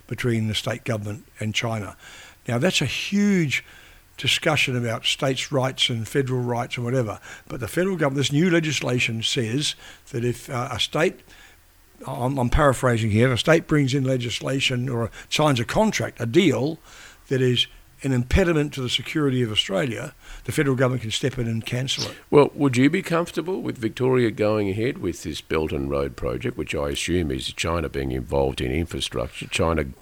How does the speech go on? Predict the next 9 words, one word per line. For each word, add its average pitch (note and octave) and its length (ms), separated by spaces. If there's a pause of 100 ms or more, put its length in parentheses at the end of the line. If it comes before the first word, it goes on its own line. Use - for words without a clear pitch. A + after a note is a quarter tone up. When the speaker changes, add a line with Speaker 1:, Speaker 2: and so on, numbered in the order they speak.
Speaker 2:
lending D#2 380
us B1+ 180
money? C2+ 320
Speaker 1:
Well, G3 200
I, G3+ 280
I'm, A3+ 120 (100)
I'm, G3 240
I'm, G3 380
I'm A3 460